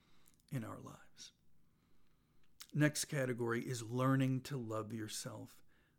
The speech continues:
unconditionally. It's what we want for our loved ones and what we must work on and attain ourselves.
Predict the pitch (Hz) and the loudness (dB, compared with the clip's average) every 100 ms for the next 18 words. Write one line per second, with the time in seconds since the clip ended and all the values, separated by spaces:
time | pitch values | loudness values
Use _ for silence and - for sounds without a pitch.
0 | - 139 113 110 123 104 101 - - - | -10 -4 -2 -2 -6 -6 -6 -8 -8 -12
1 | - - _ - - - - - - - | -16 -20 _ -20 -20 -20 -20 -20 -8 -2
2 | 147 - 165 180 208 165 170 160 - 160 | 0 4 4 4 2 2 2 2 0 -2
3 | - 151 202 180 104 101 - 135 165 - | 0 2 4 2 0 -6 -10 -14 -14 -18
4 | - - - - - 135 120 120 127 120 | -20 -20 -20 -20 -8 -2 0 0 0 0
5 | 117 - - 117 107 120 113 110 117 - | 0 -6 -6 -6 -6 -10 -10 -10 -12 -10
6 | 135 123 120 123 - 120 127 - - | -10 -8 -10 -10 -12 -12 -14 -20 -20